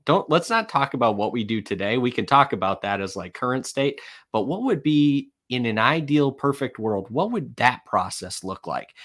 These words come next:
And then let's compare those two and figure out, i-, are there things that we can do today with what we have in place, right? People, technology, process, that we can make that thing happen?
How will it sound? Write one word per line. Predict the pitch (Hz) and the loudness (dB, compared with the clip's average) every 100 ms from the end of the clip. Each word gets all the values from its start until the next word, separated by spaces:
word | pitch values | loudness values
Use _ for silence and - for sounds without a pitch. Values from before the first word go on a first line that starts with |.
| - - | -18 -4
And | 123 131 | 0 2
then | 151 | 2
let's | 185 196 - | 2 0 -8
compare | - - 127 151 185 165 | -6 -6 -2 2 4 4
those | 151 170 - | 4 2 0
two | - 190 214 208 | -2 -2 -2 -4
and | 135 123 | -6 -6
figure | - 151 151 143 | -6 -4 -2 2
out, | 143 143 - | 2 2 0
i-, | 131 160 175 - | 0 0 0 4
are | 135 175 | 4 4
there | 170 165 | 0 -4
things | - 143 151 139 | -4 -2 -2 -2
that | 120 117 | -4 -4
we | 123 | -6
can | - 117 | -6 -4
do | 123 | -4
today | - 110 104 120 104 98 113 - - _ - | -6 -10 -4 -2 -2 -4 -12 -18 -20 _ -6
with | 110 - | -6 -2
what | 117 127 | -2 0
we | 139 | -2
have | 135 127 | -4 -4
in | 147 | -6
place, | 143 104 101 - - _ _ - | -6 -8 -8 -10 -14 _ _ -6
right? | 104 117 - _ | -4 -4 -10 _
People, | 123 117 120 | -8 -6 -6
technology, | - 117 - 110 104 107 110 120 _ _ _ _ - | -6 -8 -2 -2 -2 -4 -8 -10 _ _ _ _ 2
process, | 117 101 - 104 127 - _ - | 4 4 2 -6 -6 -12 _ -6
that | 117 120 | -4 -2
we | 123 123 | -2 -2
can | 131 113 107 | -4 -2 0
make | 120 123 | 0 -2
that | - 120 120 - | -2 -4 -4 -6
thing | 117 107 | -6 -6
happen? | - 127 - 214 214 | -2 -2 0 -6 -6